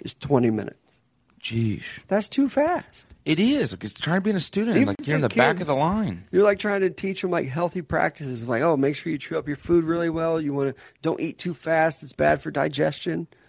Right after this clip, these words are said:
Speaker 1: And then you get in the school system and, like, fucking eat in twenty minutes.
Speaker 2: Yeah, well, I mean, I remember
Speaker 1: "Oh,
Speaker 2: lunch
Speaker 1: you didn't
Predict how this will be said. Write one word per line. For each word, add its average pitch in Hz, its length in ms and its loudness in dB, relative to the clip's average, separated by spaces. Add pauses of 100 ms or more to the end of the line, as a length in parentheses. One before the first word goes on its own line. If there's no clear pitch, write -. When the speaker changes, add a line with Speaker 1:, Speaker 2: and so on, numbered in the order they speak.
(360)
Speaker 1:
And 156 100 0
then 170 120 4
you 170 80 0
get 180 160 6
in 143 80 -6
the 156 60 -6
school 190 280 0
system 156 380 -4
and, 143 100 0
like, 139 180 -4
fucking 170 380 4
eat 160 200 -2
in 143 80 -10
twenty 147 340 6
minutes. 131 540 -2 (100)
Speaker 2:
Yeah, 123 280 2
well, 104 180 4
I 110 120 6
mean, 120 120 4
I 120 40 6
remember 156 280 6
Speaker 1:
"Oh, 92 40 2
Speaker 2:
lunch 123 200 8
Speaker 1:
you 208 100 4
didn't 208 240 6